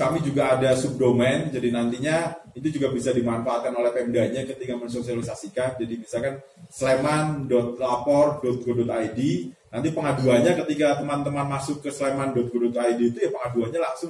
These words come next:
dikelola oleh adminnya Sleman. Jadi nantinya berapa cepat dalam menindaklanjuti, memang nanti di,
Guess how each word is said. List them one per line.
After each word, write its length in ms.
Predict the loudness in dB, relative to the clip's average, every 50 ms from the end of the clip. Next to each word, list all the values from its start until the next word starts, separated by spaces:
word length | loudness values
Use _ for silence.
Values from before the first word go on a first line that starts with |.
| -8 -10
dikelola 380 | -6 -4 -4 -2 -2 -2 -2 0 0
oleh 200 | 0 0 0 -2 -2 -6 -14 -20 _ _ -20 -20 -20 -20 -20 -20 -10 -6
adminnya 320 | -6 -4 -2 -2 -2 0
Sleman. 560 | -2 -2 -2 -2 -2 -4 -4 -6 -8 -10 -12 -14 -18 -20 -20 -20 -20 -20 -16
Jadi 160 | -10 -6 -2 0
nantinya 640 | 0 0 0 0 0 0 2 2 2 2 0 -2 -6 -10 -14 -16 -8 -2 2
berapa 400 | 2 4 4 4 4 4 2 2
cepat 480 | 0 -4 -2 0 2 2 2 2 2
dalam 320 | 4 6 6 6 6 4 2
menindaklanjuti, 960 | 0 0 0 2 2 2 4 4 4 4 4 4 2 2 4 4 4 4 4
memang 400 | 2 2 0 0 -2 -2 -4 -4
nanti 240 | -4 -2 -2 -2 -2
di, 80 | -2